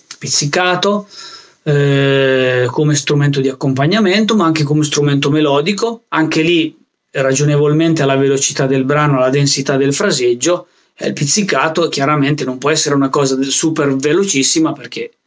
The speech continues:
non si riesce a fare. E poi si può alternare arco e pizzicato. In realtà, se c'è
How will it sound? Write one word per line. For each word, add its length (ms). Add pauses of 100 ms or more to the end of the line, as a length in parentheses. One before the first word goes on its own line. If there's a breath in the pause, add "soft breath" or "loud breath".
(480)
non 220
si 160
riesce 320
a 40
fare. 420 (880 loud breath)
E 180
poi 220
si 180
può 180
alternare 720
arco 360
e 40
pizzicato. 760
In 100
realtà, 340
se 180
c'è 340